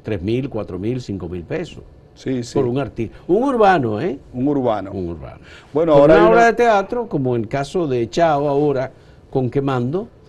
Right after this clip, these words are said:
Speaker 1: y todas las demás obras que ellos han estado presentando, aparentemente les ha ido bien. Y
Speaker 2: Sí, les ha
Speaker 1: paga,
Speaker 2: ido bien.
Speaker 1: el precio es, es mil pesos.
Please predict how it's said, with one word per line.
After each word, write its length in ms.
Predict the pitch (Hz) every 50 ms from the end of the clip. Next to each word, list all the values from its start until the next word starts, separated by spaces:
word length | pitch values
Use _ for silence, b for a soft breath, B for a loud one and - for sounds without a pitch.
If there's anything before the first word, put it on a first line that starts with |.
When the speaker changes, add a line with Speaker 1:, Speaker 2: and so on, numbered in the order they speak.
| _ _
Speaker 1:
y 120 | - 123 113
todas 300 | - - 143 147 156 156
las 100 | 143 127
demás 300 | 131 127 135 127 - 151
obras 180 | 147 139 131
que 80 | - 120
ellos 160 | 123 127 123
han 60 | 120
estado 280 | 117 - - 123 123 113
presentando, 720 | - 120 117 - 156 165 170 - 131 107 113 135 156 170 - _ _ B B B B B B B B B B B -
aparentemente 680 | - - - 123 135 156 165 202 175 160 170 185 214 190
les 220 | 165 139 123 -
ha 80 | 123 131
ido 180 | 143 135 135
bien. 460 | 95 101 135 190 233 220 - 127 - - - - _ -
Y 40 | 139 127
Speaker 2:
Sí, 40 | 131
les 80 | -
ha 40 | 151
Speaker 1:
paga, 140 | - 180 -
Speaker 2:
ido 80 | - 107
bien. 220 | 101 101 95 98 - -
Speaker 1:
el 140 | - 123 123 123
precio 540 | - 151 156 165 - - 214 202 190 - - -
es, 160 | - 143 - - - - -
es 200 | 156 - - -
mil 200 | 165 180 180 170
pesos. 640 | - 208 233 - - - - - - - - -